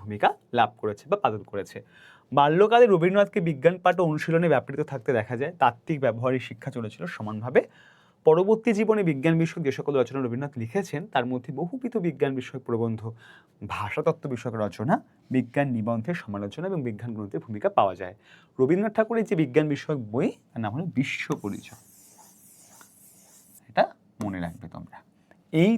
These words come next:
তোমাদের হলো বাঙালির বিজ্ঞান চর্চার দ্বিতীয় অংশ এখানে ফুরোলো। শর্ট নোট করবে, যেগুলো দাগিয়েছি পড়বে, ছকটা মনে রাখবে। বাকি ডিটেলে এগুলো তোমরা নোট করে বারে বারে দেখো এবং পড়ো, যেহেতু ছোট প্রশ্ন, না দেখা ছাড়া কোনো পথ নেই। তারপরে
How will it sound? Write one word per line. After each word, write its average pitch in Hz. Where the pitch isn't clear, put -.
তোমাদের 127
হলো 117
বাঙালির 110
বিজ্ঞান 110
চর্চার 202
দ্বিতীয় 117
অংশ 107
এখানে 175
ফুরোলো। 101
শর্ট 175
নোট 139
করবে, 160
যেগুলো 131
দাগিয়েছি 113
পড়বে, 113
ছকটা -
মনে 104
রাখবে। 120
বাকি 117
ডিটেলে 110
এগুলো 110
তোমরা 107
নোট 113
করে 107
বারে 95
বারে 113
দেখো 104
এবং 160
পড়ো, 135
যেহেতু 135
ছোট 139
প্রশ্ন, -
না 131
দেখা 113
ছাড়া 139
কোনো 156
পথ 113
নেই। 208
তারপরে 110